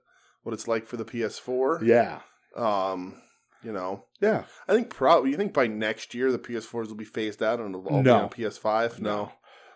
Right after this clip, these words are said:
Speaker 2: P S five
Speaker 1: Still
Speaker 2: still
Speaker 1: too,
Speaker 2: too new.
Speaker 1: still too hard to get.
Speaker 2: Yeah,
Speaker 1: It
Speaker 2: it's too
Speaker 1: take
Speaker 2: hard
Speaker 1: a
Speaker 2: to
Speaker 1: couple
Speaker 2: get.
Speaker 1: years.
Speaker 2: It's too new. Yeah, it'll be around for a while.
Speaker 1: Yeah.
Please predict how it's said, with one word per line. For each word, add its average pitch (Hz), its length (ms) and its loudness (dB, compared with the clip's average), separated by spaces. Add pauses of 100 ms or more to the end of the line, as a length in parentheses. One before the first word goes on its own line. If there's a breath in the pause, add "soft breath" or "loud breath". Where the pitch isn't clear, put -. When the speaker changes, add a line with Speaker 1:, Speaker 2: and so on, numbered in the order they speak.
(160 soft breath)
Speaker 2:
P 175 100 8
S 170 100 8
five 165 160 8
Speaker 1:
Still 156 160 8
Speaker 2:
still 156 140 4
Speaker 1:
too, 147 60 2
Speaker 2:
too 127 60 2
new. 98 60 -2
Speaker 1:
still 107 260 -6
too 107 140 -6
hard 101 160 -2
to 98 80 -10
get. 98 240 -4 (100)
Speaker 2:
Yeah, 117 200 4
Speaker 1:
It 104 40 0
Speaker 2:
it's - 120 -6
too 139 80 4
Speaker 1:
take 127 60 4
Speaker 2:
hard 127 140 8
Speaker 1:
a 123 40 -2
Speaker 2:
to 131 40 -4
Speaker 1:
couple 127 200 8
Speaker 2:
get. 98 80 -2
Speaker 1:
years. 98 180 -2
Speaker 2:
It's - 80 -8
too 139 120 6
new. 113 300 2
Yeah, 110 240 0
it'll 139 140 8
be 135 120 6
around 107 320 4
for 98 120 -4
a 85 40 -4
while. 73 200 -8
Speaker 1:
Yeah. 82 240 -4